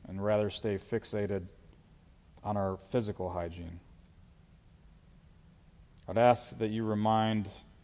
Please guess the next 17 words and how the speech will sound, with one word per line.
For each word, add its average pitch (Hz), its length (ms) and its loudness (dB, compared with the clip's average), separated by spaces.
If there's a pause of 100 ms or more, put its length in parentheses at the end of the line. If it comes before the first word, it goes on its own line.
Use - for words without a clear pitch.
(500)
us - 420 -2 (360)
daily, 107 540 4 (1700)
and 95 80 -6
as 98 100 -2
we 104 120 -2
go 107 180 4
into 107 120 2
this 101 200 0
next 107 240 -2
week, 104 360 -4 (1800)
the 98 100 -4
importance 110 800 0 (760)
of 98 120 -4
having 110 320 4
those 104 180 0
good 104 240 0
emotional 101 640 -2